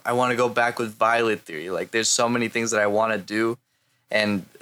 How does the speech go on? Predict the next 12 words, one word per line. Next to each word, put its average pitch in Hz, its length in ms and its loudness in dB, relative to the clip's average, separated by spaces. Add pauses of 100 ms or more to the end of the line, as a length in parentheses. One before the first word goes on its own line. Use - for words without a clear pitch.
(100)
I'm, 107 380 -2
I'm 110 260 -2
more 120 320 2
than 110 160 0
positive 104 360 0
these 98 120 -8
people 95 280 -6
are 90 120 2
beautiful 98 420 -4
people. 87 360 -20 (160)
That's, - 520 0
and 87 420 -4